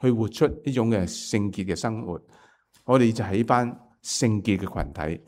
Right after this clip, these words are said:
喺教會裏邊，我哋大家點樣嘅能夠發揮到，或者係表現出，但係亦都唔係只係停留喺教會裏邊，甚至喺個世界裏邊，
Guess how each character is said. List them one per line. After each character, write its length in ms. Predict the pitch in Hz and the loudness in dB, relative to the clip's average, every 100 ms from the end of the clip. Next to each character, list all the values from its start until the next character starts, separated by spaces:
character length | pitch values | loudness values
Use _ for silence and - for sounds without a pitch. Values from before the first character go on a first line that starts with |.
| _ | _
喺 140 | - 139 | -4 2
教 260 | 135 110 | 6 6
會 140 | 110 123 | 6 6
裏 100 | 104 | 6
邊， 200 | 90 78 | 2 -4
我 120 | - | -2
哋 80 | 104 | -2
大 160 | 92 87 | -4 -6
家 180 | 123 117 | -4 -2
點 180 | 92 92 | -2 -2
樣 300 | 98 87 95 | 0 0 -2
嘅 140 | 76 - _ | -6 -8 _
能 100 | - | -8
夠 120 | 92 95 | -6 -2
發 120 | 98 | -2
揮 280 | - 113 110 | 0 0 0
到， 160 | 85 | -2
或 120 | 85 | -4
者 120 | 92 110 | -4 -2
係 100 | 107 | -2
表 180 | - | -2
現 200 | 101 90 | -2 -2
出， 160 | 78 104 - _ _ _ _ _ _ | -6 -10 -12 _ _ _ _ _ _
但 160 | - 127 | 0 2
係 60 | 113 | 2
亦 20 | |
都 100 | 185 | 2
唔 40 | |
係 140 | 120 92 | 2 0
只 100 | 131 | -4
係 80 | |
停 200 | 139 90 | -4 -4
留 80 | 80 | -2
喺 80 | 87 | -2
教 220 | 113 101 | -2 -2
會 100 | 95 | 0
裏 80 | 110 | 0
邊， 180 | - 85 - - _ _ | -2 -6 -8 -20 _ _
甚 160 | 139 120 | -4 0
至 120 | 147 | 2
喺 60 | |
個 140 | 165 120 | 4 2
世 160 | - 113 | 2 0
界 200 | 110 101 | 2 2
裏 120 | 101 92 | 2 2
邊， 180 | 87 | -2